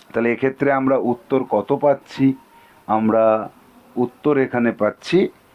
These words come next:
পনেরো, কুড়ি, চব্বিশ, এ অপশানে পাচ্ছি। গোল করাটা কিন্তু আমি আগেও বলে দিয়েছি, গোলের উপর দিয়ে গোল করে তারপরে সেই গোলটাকে ছোট করতে, করতে, করতে, করতে এইভাবে মিশিয়ে দিতে হবে। এই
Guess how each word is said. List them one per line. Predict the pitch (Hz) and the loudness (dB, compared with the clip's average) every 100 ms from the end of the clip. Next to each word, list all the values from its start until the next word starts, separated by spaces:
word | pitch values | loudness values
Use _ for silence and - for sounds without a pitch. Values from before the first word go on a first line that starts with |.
| _ - | _ -2
পনেরো, | 117 120 127 165 | 0 2 2 0
কুড়ি, | - 127 135 | 0 2 2
চব্বিশ, | 123 117 123 110 - - 107 | 2 -2 -2 -4 -6 -6 0
এ | 104 | 0
অপশানে | 98 - 98 90 - | 0 -4 -6 -6 -10
পাচ্ছি। | - - - - - 95 | -14 -14 -20 -20 -14 -4
গোল | 113 123 | -2 0
করাটা | 123 127 127 123 | -2 -2 -2 -2
কিন্তু | 123 117 127 | -2 0 2
আমি | 127 117 - | 2 0 0
আগেও | 113 120 127 | 0 0 0
বলে | 117 120 123 | 0 0 0
দিয়েছি, | 120 123 - 127 123 - - _ 98 | 2 0 0 -6 -6 -10 -20 _ -4
গোলের | 117 123 127 | 0 2 0
উপর | 107 117 | 0 -2
দিয়ে | 113 120 | 0 0
গোল | 110 120 120 123 | 2 0 0 -2
করে | 120 | -2
তারপরে | 120 117 104 120 113 | 0 -2 -2 -4 -2
সেই | 123 | -4
গোলটাকে | 110 117 117 120 117 | -2 0 0 -2 -4
ছোট | - 110 120 | -4 -4 -4
করতে, | 123 117 - | -6 -6 -8
করতে, | 110 113 - | -8 -8 -8
করতে, | 107 113 - | -6 -6 -6
করতে | 110 117 - 170 180 - - _ - | -8 -8 -4 -4 -4 -10 -20 _ -4
এইভাবে | 107 117 151 | 0 0 2
মিশিয়ে | 139 117 - 123 | 2 0 0 0
দিতে | 101 98 80 | 0 -2 -8
হবে। | 92 78 71 _ - _ - - - - _ _ _ - | -12 -12 -18 _ -20 _ -20 -20 -20 -20 _ _ _ -2
এই | 98 87 82 62 | 0 0 -4 -10